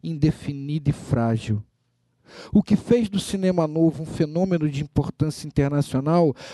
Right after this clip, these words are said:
foi justamente seu alto nível de compromisso com a verdade, foi seu miserabilismo,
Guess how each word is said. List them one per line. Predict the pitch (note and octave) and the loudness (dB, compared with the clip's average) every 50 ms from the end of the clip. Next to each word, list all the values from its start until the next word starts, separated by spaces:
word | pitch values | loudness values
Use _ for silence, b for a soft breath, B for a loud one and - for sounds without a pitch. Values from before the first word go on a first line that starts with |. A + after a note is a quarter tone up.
| B | B
foi | B - G3+ G3 | B 4 4 4
justamente | F#3 D3+ F3+ A#3 A3 - - A#3 G3+ G3+ G#3 A3 G#3 - | 4 2 -2 -4 -4 0 0 0 2 2 0 -4 -4 -4
seu | - - G#3 F#3 F3 | -2 0 2 4 4
alto | F#3+ A3 A#3+ - - G#3 | 4 4 4 2 0 -4
nível | F#3+ F#3+ G3+ G3 F3+ F#3+ F#3 | -2 -2 -2 0 2 0 0
de | E3+ - | -2 -4
compromisso | - - F#3+ F3+ - F#3 F3 E3 D#3+ E3+ E3+ - - | -2 -2 -2 2 2 0 2 0 0 -2 -2 -2 -4
com | - E3 D#3+ D#3+ | -4 -2 0 0
a | |
verdade, | E3 D#3 D#3+ C3+ B2 A#2+ B2+ B2+ C3+ C#3 C3+ A#2+ A2+ A#2+ A2 B B B B | 2 2 0 -2 -2 0 0 2 2 2 2 0 0 -2 -4 B B B B
foi | B - - F#3 F#3 | B 2 2 2 2
seu | - - - G#3 G3+ | 2 2 2 2 2
miserabilismo, | F#3 F#3 F#3 G#3 A#3 A#3+ G#3 F3+ F#3+ G#3 G3 F#3 F#3 F#3 F3+ F#3 E3+ D3+ D#3+ F3+ G3 G3+ F3+ D3+ D3+ D3 C#3+ C3 | 0 -2 -2 0 2 2 2 4 2 2 2 2 0 0 0 0 -2 0 0 2 2 2 2 0 0 -2 -2 -2